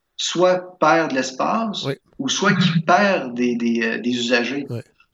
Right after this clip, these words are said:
Speaker 1: Et s'il perd des usagers, ben, il va y avoir moins de services. S'il y a moins de services, probablement que ça va, le, le prix va augmenter. Puis encore là, il y a une autre spirale qui se forme, jusqu'à temps qu'il y ait du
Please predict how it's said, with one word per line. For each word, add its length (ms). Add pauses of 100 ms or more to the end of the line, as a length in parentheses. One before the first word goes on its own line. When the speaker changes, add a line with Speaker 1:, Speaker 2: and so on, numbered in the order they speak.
(100)
Speaker 1:
Et 140
s'il 300
perd 260
des 80
usagers, 640
ben, 180
il 160
va 80
y 40
avoir 120
moins 260
de 60
services. 720
S'il 200
y 20
a 40
moins 120
de 60
services, 420
probablement 320
que 300
ça 220
va, 200 (100)
le, 200
le 120
prix 140
va 140
augmenter. 560 (680)
Puis 100
encore 240
là, 80
il 60
y 40
a 40
une 80
autre 160
spirale 460
qui 120
se 140
forme, 440 (340)
jusqu'à 420
temps 220
qu'il 180
y 100
ait 80
du 140